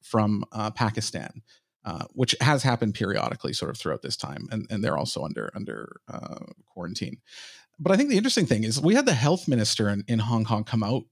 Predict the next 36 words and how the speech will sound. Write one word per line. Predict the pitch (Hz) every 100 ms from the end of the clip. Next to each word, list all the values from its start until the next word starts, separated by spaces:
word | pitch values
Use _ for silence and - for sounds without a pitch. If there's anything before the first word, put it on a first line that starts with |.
| -
uh, | 113 101
just | - 185 -
today, | - 127 156
actually, | 107 101 - 120
and | 120 117
say | 127
that | 120 117
this | 131 180
is | 160
going | 131 156
to | 131
be | 104 151
a | 123
new | 127
normal, | 120 123 147 - -
that | 92
this, | 123 123 - - - - - 139
you |
know, | 139
there's | 123 135 117 -
probably | - 156 214 190
not | 151 156
going | 151 139
to | 113
be | 131
a | 113
time | - 131 135
when | 107
this | 113 113
is | 104
just | 113 -
eradicated, | 107 101 120 120 - - -
when | 107 110
it's | -
just | 110 -
gone | 107 107 -